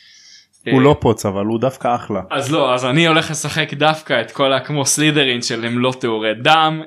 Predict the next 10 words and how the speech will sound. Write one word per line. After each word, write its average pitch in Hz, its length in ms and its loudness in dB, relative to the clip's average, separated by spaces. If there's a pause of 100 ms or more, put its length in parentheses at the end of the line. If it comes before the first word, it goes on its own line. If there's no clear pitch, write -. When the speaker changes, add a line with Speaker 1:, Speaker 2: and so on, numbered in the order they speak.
Speaker 2:
אין 127 140 0
להם 120 280 -4
מקום 117 380 -2
להיות 135 400 2 (120)
פה, 135 280 2 (240)
הם 120 120 0
לא 139 140 2
צריכים 151 520 -2
<laughs> 151 40 -4
לזה, 143 360 0